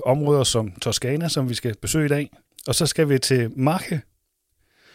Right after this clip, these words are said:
og så er der ellers Emilia Romagna, Umbrien, Lazio og Abruzzo. Syditalien består af Molise, Apulien, Campania, Basilicata,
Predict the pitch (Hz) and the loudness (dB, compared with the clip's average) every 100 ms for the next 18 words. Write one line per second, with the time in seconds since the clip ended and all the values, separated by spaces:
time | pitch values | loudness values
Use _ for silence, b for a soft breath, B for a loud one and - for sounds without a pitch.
0 | b b 131 127 123 - 160 151 139 131 | b b 4 4 4 4 2 2 2 2
1 | 147 147 123 - 131 131 135 131 117 123 | 2 0 -2 0 0 2 4 4 4 2
2 | 127 156 170 151 _ _ _ - - 156 | 0 0 -2 -6 _ _ _ -16 0 2
3 | 160 139 120 101 123 131 135 - 110 - | 2 2 0 -4 0 0 2 -2 -4 -6
4 | 107 - 160 - 170 135 _ _ - 214 | -6 -2 -2 -2 -6 -6 _ _ 0 2
5 | 233 - 190 156 139 165 156 135 110 - | 2 0 -2 -2 -2 -2 -2 -2 -4 -8
6 | _ - 127 131 165 190 165 - _ _ | _ -2 0 0 0 -2 -6 -12 _ _
7 | _ _ _ - 123 - 175 151 127 117 | _ _ _ -10 -6 -2 -2 -2 -6 -10
8 | _ _ _ - - 131 123 - 123 131 | _ _ _ -10 -2 -2 0 -2 -2 -2
9 | 180 185 160 _ _ _ _ _ _ _ | -4 -6 -10 _ _ _ _ _ _ _
10 | _ _ - 131 123 110 - 160 170 - | _ _ 0 0 0 -4 -2 -2 -2 -6